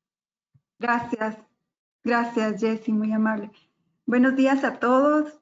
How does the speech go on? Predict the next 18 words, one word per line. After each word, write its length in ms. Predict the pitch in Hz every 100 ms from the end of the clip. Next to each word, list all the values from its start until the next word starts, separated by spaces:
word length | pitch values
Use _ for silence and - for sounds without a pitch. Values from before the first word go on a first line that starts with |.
| -
Me 160 | 233
da 140 | 233 233
mucho 400 | 240 247 269 262
gusto 720 | 247 254 - 262 254 254 _ _
estar 240 | 220 226
esta 200 | 233 240
mañana 400 | 254 214 226 240
con 160 | 247 254
ustedes 500 | 254 233 240 262 262 - - _
compartiendo 880 | - 254 247 214 - 240 240 247 269
los 160 | 269 262
beneficios 920 | 226 208 208 247 254 - 277 277 269
del 220 | - 233 233
programa 600 | 220 214 233 247 254 254
Eco 220 | 226 226
Bootcamp 500 | 196 254 254 262 269
punto 240 | 269 262 269
cero. 320 | 269 302